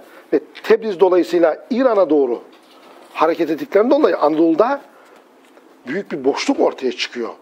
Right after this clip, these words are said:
Klasik kültürün istikrarlı merkezleri hala Kahire ve İran coğrafyasında. Dolayısıyla öğrenciler oraya gidiyor. Nasıl ki biz bugün, e, diyelim ki Anadolu'dan bir arkadaş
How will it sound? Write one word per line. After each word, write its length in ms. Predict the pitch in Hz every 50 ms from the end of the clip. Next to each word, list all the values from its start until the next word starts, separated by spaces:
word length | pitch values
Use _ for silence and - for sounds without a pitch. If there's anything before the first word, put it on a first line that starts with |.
| _ _ - - - - - - - - _
Klasik 580 | - - - 156 156 156 - - 311 302 - -
kültürün 720 | - - 240 226 - - 233 214 196 180 185 233 254 240 - - - - - - - - - - -
istikrarlı 600 | - - - - 208 - - 190 190 190 202 220
merkezleri 600 | 202 185 180 165 - - 185 175 160 160 190 185
hala 540 | 165 151 202 208 185 170 165 202 247 170 -
Kahire 680 | - - 185 180 185 190 196 180 185 247 294 311 294 - - - - - _ - - - -
ve 80 | 175 220
İran 340 | - 285 294 311 285 254 190
coğrafyasında. 800 | 156 160 143 135 123 - - 135 117 - - 131 123 117 104 95 - - - - - - - _
Dolayısıyla 440 | - 143 156 175 180 - 214 233 220 - -
öğrenciler 500 | 175 165 160 165 170 170 151 165 214 220
oraya 280 | 247 226 233 208 180
gidiyor. 380 | 165 131 139 123 127 131 131 147
Nasıl 280 | 208 220 - 226 202 -
ki 220 | - 190 156 160
biz 220 | 170 180 156 156
bugün, 320 | 165 170 156 180 165 135 - - - - - _ _ _ - - - - - - - _
e, 220 | - 160 147 147 156
diyelim 200 | - 175 151 139
ki 260 | - 160 151 139 127 - - - - - - - - - - _ - - - - -
Anadolu'dan 560 | 185 196 190 180 180 170 151 175 165 160 156
bir 160 | 175 175 180
arkadaş 520 | 160 - - 160 165 156 147 - - -